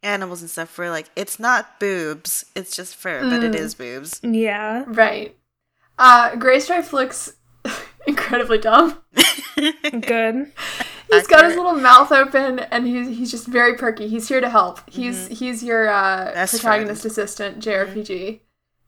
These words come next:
Speaker 2: Best friend. Cl-, uh, Tiger Stripe, Tiger
Speaker 1: Yes?
Speaker 2: Tiger Claw. <laughs>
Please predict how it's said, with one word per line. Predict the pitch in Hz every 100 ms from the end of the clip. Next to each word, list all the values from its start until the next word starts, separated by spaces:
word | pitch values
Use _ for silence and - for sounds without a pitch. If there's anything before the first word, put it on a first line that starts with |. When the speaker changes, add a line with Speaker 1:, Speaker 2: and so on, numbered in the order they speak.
| -
Speaker 2:
Best | 214 208
friend. | 220 202 202 - _ _ -
Cl-, | - -
uh, | 220 220 -
Tiger | - 240 262 277 277 277 269 254 -
Stripe, | - 269 247 240 -
Tiger | 240 240 233 - _ _ _ -
Speaker 1:
Yes? | 196 339 -
Speaker 2:
Tiger | 427 339 392
Claw. | - - 508 - - - - - _ 330 - _ _ _ _ _ 587
<laughs> | - -